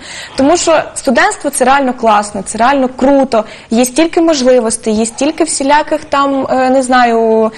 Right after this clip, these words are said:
е, чим ти можеш займатися під час студентства і так далі. Не тільки навчання, а саме життя студентом. Бути студентом — це класно, це дуже круто, і це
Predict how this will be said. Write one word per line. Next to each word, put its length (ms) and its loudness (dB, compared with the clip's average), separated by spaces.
е, 240 4
чим 200 0
ти 80 0
можеш 260 2
займатися 600 0
під 120 -8
час 160 -4
студентства 540 0
і 20 -4
так 180 -4
далі. 220 2
Не 120 0
тільки 260 0
навчання, 560 0
а 220 2
саме 280 0
життя 320 0
студентом. 560 -2
Бути 240 -2
студентом — 460 -2
це 120 -8
класно, 440 -2
це 120 -4
дуже 280 0
круто, 460 2
і 680 2
це 480 2